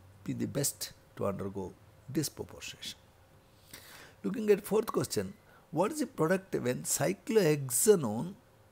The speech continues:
undergoes a change in presence of base on heating? Obviously, it is a ketone having alpha hydrogens, so it can undergo aldol condensation.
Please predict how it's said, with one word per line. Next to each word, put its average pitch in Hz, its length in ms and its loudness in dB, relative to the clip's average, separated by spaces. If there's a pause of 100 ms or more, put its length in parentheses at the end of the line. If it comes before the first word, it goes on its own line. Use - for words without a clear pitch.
(300)
undergoes 117 800 0 (2250)
a 180 60 0
change 190 560 6
in 151 140 -2
presence 113 400 -4
of 95 200 -4
base 139 340 -2
on 98 160 -8
heating? - 360 -14 (380)
Obviously, 175 640 0
it 151 100 -4
is 139 160 -2
a 143 80 -4
ketone 208 480 -6
having 127 320 -2
alpha 101 340 -4
hydrogens, 90 600 -6 (420)
so - 140 -6
it 117 160 -4
can 113 160 -4
undergo 135 540 -4
aldol 98 260 -4
condensation. 92 640 -10